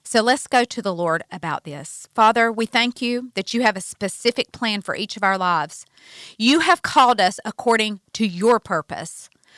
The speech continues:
Our desire is to live in your purposes for us, God. Help us as we posi-, position ourselves for a new time, for a new era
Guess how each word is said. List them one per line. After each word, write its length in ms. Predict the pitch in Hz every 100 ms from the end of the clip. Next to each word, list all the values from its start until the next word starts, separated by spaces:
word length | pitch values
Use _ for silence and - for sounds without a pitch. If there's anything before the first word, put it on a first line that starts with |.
| - - -
Our 320 | 269 339 311
desire 560 | 233 208 202 185 196 -
is 180 | 226 -
to 160 | 262
live 500 | 240 233 269 208 190 -
in 220 | 240 233 220
your 300 | 226 269 285
purposes 760 | - 247 240 196 - 165 -
for 220 | - 185
us, 240 | 165 175 -
God. 360 | 165 143 151 _ _ - - -
Help 380 | - 311 359 285
us 260 | 202 214
as 180 | - -
we 120 | 214
posi-, 520 | - 220 185 165 208 -
position 600 | 202 165 226 339 247 185
ourselves 480 | 175 - 180 175 -
for 140 | 190
a 60 | 185
new 220 | 185 175
time, 400 | - 190 170 196
for 200 | - 220
a 120 | 208 202
new 320 | 202 262 269
era 480 | 220 247 277 131 117